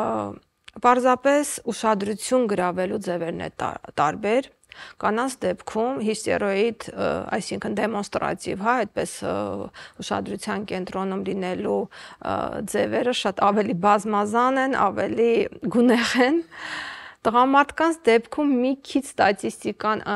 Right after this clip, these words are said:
այն է, որ իրանք մարմնական խնդիրներով են երբեմն այդ ուշադրությունը գրավում, սա իրական, ը, մարմնական խնդիրների մասին միայն չէ, այլ որ մի փոքրիկ գործոնը կարող է ավելի ուռճացված ներկայացվել, և եթե կա գլխացավ, ապա այն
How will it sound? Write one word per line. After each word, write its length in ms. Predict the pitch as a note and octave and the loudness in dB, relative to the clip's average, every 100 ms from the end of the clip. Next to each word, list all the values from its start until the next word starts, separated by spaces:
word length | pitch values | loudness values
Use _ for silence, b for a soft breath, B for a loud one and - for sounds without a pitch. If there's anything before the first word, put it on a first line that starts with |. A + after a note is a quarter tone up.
| F#3+ - | -2 -2
այն 240 | G#3+ A3 | -2 0
է, 80 | B3+ | 0
որ 220 | G3+ G3+ | 0 0
իրանք 260 | A3+ A3+ A#3+ | 0 -2 -2
մարմնական 600 | G#3 G3 G3 F#3+ - F#3+ | 0 0 0 -2 -4 -6
խնդիրներով 720 | - F#3 - F#3 - - G#3 | -6 -10 -10 -10 -10 -10 -10
են 140 | G3 G3 | -8 -8
երբեմն 500 | - - G#3+ G3 F#3+ | -8 -10 -10 -10 -10
այդ 140 | - | -12
ուշադրությունը 640 | - F#3 F#3 G3 F#3+ G3+ G#3 | -8 -8 -6 -8 -8 -6 -4
գրավում, 720 | G#3 G#3 G3 G3+ B3 D#4 F4+ A3 | -2 0 0 2 4 4 4 0
սա 200 | G3 A3 | -2 0
իրական, 680 | - G#3+ G3+ G3+ A3 G#3 G#3 | 0 0 0 0 0 0 -2
ը, 220 | G#3 - - - - - - - | -8 -6 -6 -6 -8 -10 -10 -10
մարմնական 580 | A3 G3 G3 G3 A3 A3 | -8 -8 -8 -8 -8 -8
խնդիրների 560 | A3 G3+ G#3 G3 G3 G3+ | -8 -8 -8 -6 -6 -6
մասին 340 | G3+ - G#3 | -8 -8 -8
միայն 300 | G3 - - | -8 -10 -8
չէ, 140 | - - | -6 0
այլ 240 | D4 E4 | 2 2
որ 140 | G#3+ | 0
մի 160 | - - | -2 -6
փոքրիկ 400 | - G3+ - A3+ | -4 -2 -2 -4
գործոնը 480 | G#3+ G3 - C4+ F4 | -4 -4 -2 -4 -4
կարող 260 | F#3 F#3+ | -4 -2
է 60 | B3 | -2
ավելի 260 | G#3 D#3 A#3+ | -2 -4 -4
ուռճացված 580 | G#2+ A#2 A2+ - A3+ | -4 -4 -4 -4 -6
ներկայացվել, 800 | G#3 - - A3 G3+ - B3+ C4+ | -4 -6 -4 -2 -2 0 0 2
և 240 | G#3 - B B B | 0 -4 B B B
եթե 300 | B G#3+ G#3 | B 0 -2
կա 200 | A3 G#3+ | 0 0
գլխացավ, 760 | G#3 G#3 - F#3+ F#3+ B3 C4+ C4+ | 0 -2 -2 -2 0 0 0 0
ապա 300 | - G#3 A#3 - | -2 0 0 0
այն 220 | A3+ A#3+ | -2 -6